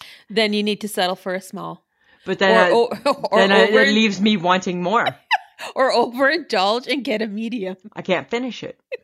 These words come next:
Speaker 1: Then that's your
Speaker 2: So then I'm
Speaker 1: problem.
Speaker 2: wasting. I want the
Speaker 1: Oh.
Speaker 2: one in between.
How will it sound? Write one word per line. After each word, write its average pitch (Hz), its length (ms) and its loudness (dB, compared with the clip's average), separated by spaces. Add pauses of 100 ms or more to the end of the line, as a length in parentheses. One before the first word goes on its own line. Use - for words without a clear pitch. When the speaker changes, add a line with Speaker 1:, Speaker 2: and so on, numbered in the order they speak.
(520)
Speaker 1:
Then 294 100 -2 (120)
that's - 320 -10
your 233 80 -6
Speaker 2:
So 190 80 -2
then 185 220 4
I'm 180 140 2
Speaker 1:
problem. - 20 -4
Speaker 2:
wasting. 190 720 -4 (960)
I 170 180 2
want 190 300 2
the 196 60 4
Speaker 1:
Oh. - 20 0
Speaker 2:
one 185 200 0
in 196 140 -4
between. 247 680 -2